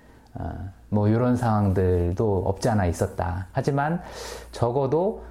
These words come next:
김종서라고 하는 사람을, 어, 이 실록에서 보여지고 있는 어떤 그런 문제점이 있다라고 할지라도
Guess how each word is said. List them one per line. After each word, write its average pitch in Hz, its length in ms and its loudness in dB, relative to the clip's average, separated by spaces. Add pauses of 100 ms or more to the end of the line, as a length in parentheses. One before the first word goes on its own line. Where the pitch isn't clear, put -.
(120)
김종서라고 131 720 0
하는 120 180 2
사람을, 110 680 2 (480)
어, 87 360 -2 (260)
이 107 100 2
실록에서 170 500 2
보여지고 107 640 2
있는 98 320 2
어떤 92 220 0
그런 98 180 2
문제점이 117 480 2
있다라고 95 540 0
할지라도 107 800 0